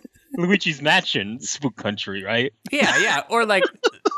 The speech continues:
Speaker 2: so, uh, Murdered Sole Suspect should be coming out pretty soon. I think, I wanna say next month. And that's the game where you're killed, and then as a ghost, you have to solve your own murder.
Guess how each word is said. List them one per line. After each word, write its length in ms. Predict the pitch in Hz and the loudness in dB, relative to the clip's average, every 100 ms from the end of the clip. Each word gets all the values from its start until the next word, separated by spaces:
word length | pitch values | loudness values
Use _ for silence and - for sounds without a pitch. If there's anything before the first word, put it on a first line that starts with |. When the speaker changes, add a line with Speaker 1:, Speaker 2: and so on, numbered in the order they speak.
| - | -6
Speaker 2:
so, 340 | 180 214 196 180 | -2 2 2 2
uh, 680 | - 175 160 147 139 107 73 | 2 4 4 4 2 0 -4
Murdered 720 | - 170 214 190 143 131 - - | -2 2 2 4 4 2 0 -2
Sole 300 | - 180 160 | -2 0 0
Suspect 600 | - 160 - 123 110 - | 0 -2 -2 -2 -2 -4
should 220 | - 131 120 | -8 -8 -6
be 140 | 113 | -6
coming 280 | - 120 113 | -2 -2 0
out 180 | 110 - | -4 -4
pretty 200 | 131 110 | -4 -4
soon. 440 | - 117 110 107 - | 0 0 0 -4 -6
I 60 | |
think, 260 | - 131 - | -4 -4 0
I 60 | |
wanna 180 | 127 127 | 0 2
say 160 | - 120 | 0 0
next 260 | 117 - 127 | 0 -2 0
month. 380 | 117 104 - - - - _ _ | 0 0 -6 -18 -20 -20 _ _
And 240 | 131 127 117 | -4 -2 0
that's 220 | 156 - | -2 -2
the 100 | 147 | 0
game 240 | 143 143 | 2 2
where 100 | 127 | 2
you're 280 | 120 131 127 | 2 0 -2
killed, 580 | - - 160 135 120 - - - _ | -4 -2 2 2 0 -4 -20 -20 _
and 180 | 123 123 | -4 0
then 160 | 123 120 | 0 0
as 200 | 135 123 | -2 -2
a 40 | |
ghost, 460 | 110 135 131 - 131 | 0 2 2 0 -2
you 60 | |
have 100 | 120 | -2
to 80 | - | -2
solve 300 | - 139 120 | -2 2 2
your 140 | 117 117 | 0 -2
own 160 | 117 | -2
murder. 420 | 131 160 123 113 | 0 0 0 -4